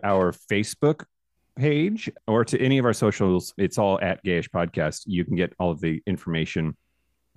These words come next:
But every fifty episodes, we do a Q and A, and Kyle and I answer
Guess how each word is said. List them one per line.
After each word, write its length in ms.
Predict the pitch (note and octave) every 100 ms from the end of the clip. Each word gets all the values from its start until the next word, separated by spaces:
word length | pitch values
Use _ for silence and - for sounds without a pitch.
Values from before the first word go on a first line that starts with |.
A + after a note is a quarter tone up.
| -
But 120 | D3+
every 180 | D#3+ D#3
fifty 340 | D3 C#3+ - B2
episodes, 380 | - - A2 G2
we 80 |
do 140 | F#2+ F#2
a 40 |
Q 240 | - F#2 E2
and 80 | A#2+
A, 220 | A#2 G#2+
and 160 | F#2+
Kyle 200 | F2+ E2+
and 80 | E2
I 180 | D#2+ E2 - _ _ _ _ - -
answer 500 | G#2 F2 F2+ E2